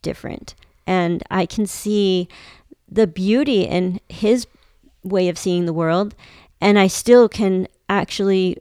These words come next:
be okay with the way I choose to see the world and not feel in any way to get Sean to see my perspective. And, and we're both actually learning to do that with each other. Like, we're both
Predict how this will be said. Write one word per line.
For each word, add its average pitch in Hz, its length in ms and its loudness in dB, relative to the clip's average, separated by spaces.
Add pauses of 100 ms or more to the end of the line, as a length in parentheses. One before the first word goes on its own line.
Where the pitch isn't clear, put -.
be 196 180 2
okay 196 300 0
with 185 200 -2
the 175 100 -4
way 175 300 0
I 185 240 0
choose 170 460 -10
to 180 120 -6
see 180 160 -6
the 165 120 -2
world 160 380 -4
and 180 120 0
not 165 220 -4
feel 190 340 0
in 170 200 -2
any 262 300 2
way 175 420 2 (440)
to 208 180 -2
get 190 240 2
Sean 180 280 0
to 180 80 -6
see 175 220 -4
my 165 260 -2
perspective. 170 800 -6
And, 170 320 -2 (260)
and 190 200 2
we're 226 100 6
both 254 340 4
actually 185 460 0 (100)
learning 196 380 2
to 190 120 -2
do 180 200 0
that 165 280 0 (100)
with 196 180 -4
each 185 200 -6
other. 165 300 -2
Like, 165 220 -4
we're 185 120 0
both 202 340 -2